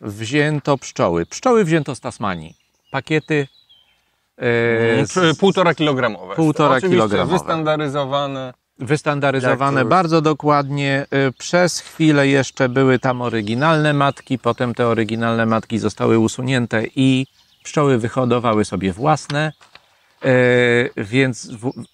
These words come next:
Speaker 1: które się naturalnie u-, unasienniły w, y, terenie, w którym było prowadzone badanie, czyli Północna Karolina.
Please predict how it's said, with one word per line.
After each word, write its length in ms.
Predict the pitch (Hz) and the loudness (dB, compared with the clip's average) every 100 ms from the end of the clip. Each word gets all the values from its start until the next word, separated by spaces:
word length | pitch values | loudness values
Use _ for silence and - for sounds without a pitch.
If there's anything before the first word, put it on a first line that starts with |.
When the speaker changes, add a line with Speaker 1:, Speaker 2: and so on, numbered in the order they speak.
| _ _ - 139 127 | _ _ -12 -8 -6
Speaker 1:
które 260 | - 208 | 0 2
się 120 | 175 170 | 2 2
naturalnie 560 | 151 156 160 156 147 | 2 2 2 2 0
u-, 100 | 139 143 139 | 0 0 0
unasienniły 800 | 139 127 - 123 127 123 120 110 | 0 -2 -2 -4 0 2 2 2
w, 180 | - - | -2 0
y, 460 | 107 104 104 104 - | 0 2 0 0 -2
terenie, 380 | 131 123 120 113 | -2 0 0 -4
w 60 | |
którym 360 | - 107 104 101 | -4 -4 -2 0
było 200 | 101 101 | 0 0
prowadzone 560 | - 98 98 92 92 | 0 0 0 0 0
badanie, 460 | 87 82 78 73 113 | 0 0 -2 -8 -6
czyli 280 | - 277 165 | 0 2 2
Północna 540 | 131 107 98 - 90 | 2 0 -2 -4 -8
Karolina. 540 | 92 90 80 73 71 | -6 -6 -8 -10 -16